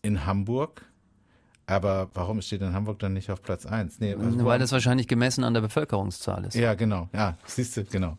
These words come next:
Speaker 1: Ja. Und, äh, Wuppertal eben auf der eins, Bonn auf der zwei, Freiburg, die Fahrradstadt, auf der drei, Karlsruhe auf der vier, Stuttgart auf der sechs und Mannheim auf der einundzwanzig.
Speaker 2: Okay.
Speaker 1: Es hat eine Hamburger,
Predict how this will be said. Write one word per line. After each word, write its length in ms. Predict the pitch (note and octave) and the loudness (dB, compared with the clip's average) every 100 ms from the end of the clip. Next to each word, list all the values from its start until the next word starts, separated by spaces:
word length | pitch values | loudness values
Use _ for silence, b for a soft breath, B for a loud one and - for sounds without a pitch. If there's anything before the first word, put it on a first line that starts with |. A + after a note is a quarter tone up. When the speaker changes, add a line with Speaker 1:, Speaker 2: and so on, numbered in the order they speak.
| - | -2
Speaker 1:
Ja. 180 | F2+ - B B B B | -4 -4 B B B B
Und, 480 | A#2+ A#2+ A2+ A2 A#2 | 4 4 4 2 2
äh, 200 | A2 G#2 | 2 2
Wuppertal 520 | C#3+ D3+ C3+ B2 A#2+ A#2 B B | 0 0 2 2 0 -2 B B
eben 160 | A2 G#2 | -2 0
auf 140 | F#2+ | 0
der 120 | - E2 | -2 0
eins, 180 | C3 - | 0 0
Bonn 200 | A#2 G#2+ | 2 2
auf 120 | - | 0
der 100 | F#2+ | -4
zwei, 220 | - A2+ | 0 0
Freiburg, 540 | A#2 - E2+ D3 D3+ - | 0 -2 0 2 0 -6
die 100 | F#2 | -2
Fahrradstadt, 500 | A2 A2+ A2 G#2+ F#2 | 0 0 -2 -6 -6
auf 120 | F#2 | -6
der 120 | G2+ | -4
drei, 220 | F2+ F#2+ | 0 -2
Karlsruhe 400 | - A2 A2+ - | 0 0 0 -2
auf 100 | G2+ | -4
der 140 | - F2+ | -2 -4
vier, 260 | - D#3+ | -2 -2
Stuttgart 520 | F3 - E3 - D#3+ | -2 -2 0 0 0
auf 120 | A2 - | -2 0
der 200 | G2+ F2+ | 0 2
sechs 400 | A#2 F3 - - B B B | 2 0 -6 -14 B B B
und 160 | A#2 | 2
Mannheim 480 | A#2 A#2+ E3 F#3+ F3 | 4 4 2 0 0
auf 140 | - - | -4 -2
der 180 | B2 | -2
einundzwanzig. 920 | D#2+ G2+ G#2 - F2 E2+ - D#2 - - _ _ _ _ _ - | 0 0 0 -2 -4 -4 -6 -12 -16 -20 _ _ _ _ _ -16
Speaker 2:
Okay. 320 | - G#2 F#2+ - _ _ - | -6 -4 -4 -8 _ _ -10
Speaker 1:
Es 120 | - C3 | -4 -2
hat 140 | C3 | 0
eine 220 | A#2 A2+ G#2+ | 0 2 2
Hamburger, 520 | E3 D#3+ C#3+ C3+ | 2 0 2 0